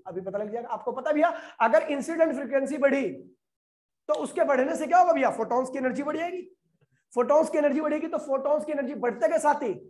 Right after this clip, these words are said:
निकलने वाली electron की kinetic बढ़ जाएगी,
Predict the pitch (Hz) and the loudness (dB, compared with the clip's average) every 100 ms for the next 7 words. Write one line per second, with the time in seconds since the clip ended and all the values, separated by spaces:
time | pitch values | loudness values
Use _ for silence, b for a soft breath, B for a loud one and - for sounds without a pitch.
0 | _ _ _ - 226 277 269 302 294 294 | _ _ _ -8 -2 0 4 4 4 2
1 | 277 285 277 277 - 226 233 262 285 294 | 0 -2 -6 -4 0 0 0 -4 -2 4
2 | 311 | 4